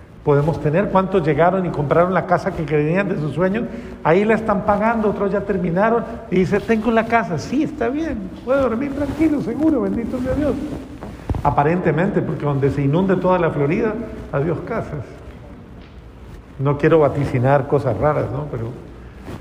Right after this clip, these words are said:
es decir, ¿cuánta gente ha perdido nada? Los de South-, Southside no solamente perdieron una propiedad horizontal, perdieron sus vidas y perdieron todo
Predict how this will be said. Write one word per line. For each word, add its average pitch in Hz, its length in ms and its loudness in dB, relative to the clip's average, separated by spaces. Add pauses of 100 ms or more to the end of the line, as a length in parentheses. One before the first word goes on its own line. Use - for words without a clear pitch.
(680)
es 220 140 4
decir, - 800 2
¿cuánta 185 280 2
gente 220 260 2
ha 214 80 0
perdido 202 500 4
nada? 208 280 2
Los 160 220 4
de 151 80 4
South-, - 580 0 (100)
Southside 175 640 4 (1400)
no 139 80 -2
solamente 170 380 2
perdieron 151 640 2 (600)
una 160 240 0
propiedad 139 580 4 (800)
horizontal, 139 680 0
perdieron 135 380 -2
sus 143 220 -6
vidas 175 400 -4
y 131 80 -14
perdieron 131 380 -4
todo 180 360 -2